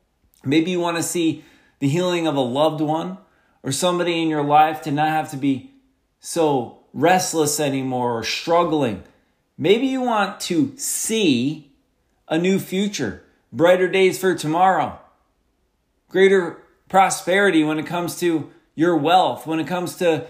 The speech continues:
the house you're living in, the car you're driving. Maybe you want to see peace in a relationship that has been destroyed, where there is not forgiveness right now.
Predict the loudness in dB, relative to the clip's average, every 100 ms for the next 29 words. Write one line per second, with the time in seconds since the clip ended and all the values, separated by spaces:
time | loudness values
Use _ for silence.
0 | -8 -4 2 2 2 -2 -2 -2 -2 -6
1 | -6 -6 0 2 2 0 0 -2 -4 -10
2 | 2 2 2 -2 -2 -4 -4 -4 -8 -8
3 | -4 -4 -4 -4 -2 -4 -8 _ -12 -4
4 | -2 -2 -2 -6 -8 -6 -4 -2 0 0
5 | -4 -6 -2 -4 -4 -14 -4 -2 0 -2
6 | -4 -2 -4 -6 -4 0 2 2 -2 -10
7 | _ _ _ _ _ _ _ _ -2 0
8 | 0 0 2 0 0 -4 -4 -6 -6 -2
9 | 0 -2 -4 -6 -4 -4 -4 -4 -8 -10